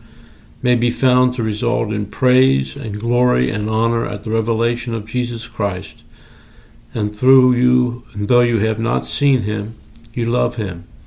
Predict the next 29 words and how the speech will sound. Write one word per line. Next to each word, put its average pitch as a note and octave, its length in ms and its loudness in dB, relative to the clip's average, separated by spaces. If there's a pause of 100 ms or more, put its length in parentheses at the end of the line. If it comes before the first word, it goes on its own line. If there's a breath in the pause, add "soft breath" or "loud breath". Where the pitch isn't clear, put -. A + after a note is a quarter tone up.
(540 loud breath)
And G#2 160 0
though A#2 100 6
you A2+ 180 2
do A#2+ 140 0
not B2 300 0
see B2+ 180 0
him A#2 220 0
now, B2+ 240 0
but A2+ 200 -2
believe A#2+ 380 4
in A2+ 100 0
him, A2+ 360 0 (340 loud breath)
you G#2+ 160 -2
greatly B2+ 420 2
rejoice B2 600 -2
with A2 160 -6
joy B2+ 320 2
inexpressible B2 960 -2
and G#2 120 -4
full C3 220 2
of B2 160 0
glory, B2 400 0 (760 loud breath)
obtaining B2 520 2
as A2 160 -4
the A#2 120 0
outcome A#2+ 440 0
of A#2+ 120 -2
your A#2+ 140 -4
faith A2+ 560 -4